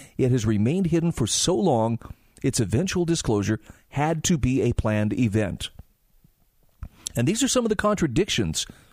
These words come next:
that lend credibility to what he's saying. He says, "Have you ever wondered why the U S is illogically batter-, battling a virus that kills fewer people than T B?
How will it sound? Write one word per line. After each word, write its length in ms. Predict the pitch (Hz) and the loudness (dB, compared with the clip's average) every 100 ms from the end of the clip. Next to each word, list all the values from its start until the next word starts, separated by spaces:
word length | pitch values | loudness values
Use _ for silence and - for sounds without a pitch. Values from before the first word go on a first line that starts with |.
| _ _ _ - | _ _ _ 0
that 140 | 139 | 0
lend 280 | 135 139 175 | 2 0 0
credibility 580 | 185 170 143 202 185 120 | 0 0 2 2 2 0
to 80 | 110 | 0
what 180 | 127 117 | 0 0
he's 140 | 120 | 0
saying. 460 | - 254 101 67 - _ _ _ _ _ _ _ _ - - | 2 2 0 -4 -12 _ _ _ _ _ _ _ _ -20 -6
He 80 | - | -2
says, 200 | 139 156 | 0 2
"Have 100 | 135 | 4
you 80 | 190 | 2
ever 140 | 294 | 4
wondered 280 | 240 247 202 | 2 2 0
why 160 | 190 208 | 2 2
the 100 | 175 | 2
U 180 | 170 165 | 4 2
S 120 | 170 | 2
is 120 | 131 | 2
illogically 520 | 127 131 175 185 180 | 2 2 0 0 0
batter-, 400 | 107 127 151 147 | 0 0 2 0
battling 440 | 120 120 160 160 139 | 0 0 2 2 2
a 60 | |
virus 400 | 101 110 135 151 | 0 0 0 -2
that 160 | 117 - | -2 0
kills 340 | 135 143 - | 0 0 -2
fewer 260 | - 127 135 | -2 0 0
people 320 | - 117 147 | 0 0 0
than 240 | 147 101 92 | 0 0 -2
T 240 | - 113 | -2 0
B? 260 | 104 92 | 0 0